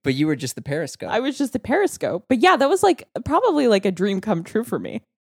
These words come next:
Speaker 1: Wow.
Speaker 2: You know, you can't pay for that kind of publicity.
Speaker 1: <laughs> That's true. So you were, wow, you were in the New York Post.
Speaker 2: Yeah.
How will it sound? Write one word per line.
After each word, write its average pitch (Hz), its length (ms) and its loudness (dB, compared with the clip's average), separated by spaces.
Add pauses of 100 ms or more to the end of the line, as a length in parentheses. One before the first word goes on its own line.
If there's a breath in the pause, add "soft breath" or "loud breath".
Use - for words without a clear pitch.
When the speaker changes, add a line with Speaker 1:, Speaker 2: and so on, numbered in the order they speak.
(120)
Speaker 1:
Wow. 117 100 -6
Speaker 2:
You 233 60 4
know, 269 160 6
you 381 80 -2
can't - 260 -2
pay 269 240 0
for 240 180 -2
that 151 220 0
kind 175 220 -2
of 147 120 -8
publicity. 180 540 -2
Speaker 1:
<laughs> - 1800 0
That's 156 260 2
true. 151 460 -2
So 139 160 -2
you 127 240 -2
were, 160 240 0
wow, 127 220 -2
you 117 160 -6
were 131 80 -2
in 135 80 -2
the 135 80 -4
New 139 80 -6
York 131 160 -8
Post. - 320 -10
Speaker 2:
Yeah. 214 300 -6